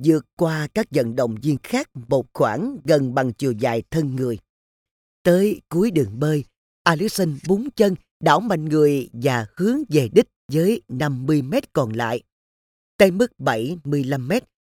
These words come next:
em bơi có vẻ chậm lại, nhưng vẫn vượt xa vận động viên thứ gì một khoảng gần bằng hai thân người.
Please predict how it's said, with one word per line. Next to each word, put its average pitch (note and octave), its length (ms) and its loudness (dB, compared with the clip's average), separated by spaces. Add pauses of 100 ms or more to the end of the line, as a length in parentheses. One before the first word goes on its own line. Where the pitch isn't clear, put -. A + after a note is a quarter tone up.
(200)
em G3+ 160 4
bơi G#3+ 120 4
có C4 180 2
vẻ F3+ 140 2
chậm D3 300 -2
lại, C3 340 0 (240)
nhưng C#3+ 260 0
vẫn E3+ 300 0
vượt C#3 180 0
xa D#3 440 -4
vận A#2+ 260 -2
động A#2 260 -2
viên D#3 160 0
thứ A#3+ 240 0
gì B2 360 -2
một A#2+ 280 -2
khoảng D3 420 -6
gần A#2 280 0
bằng A#2+ 240 -4
hai C#3 320 -6
thân C#3+ 200 -2
người. B2 240 -2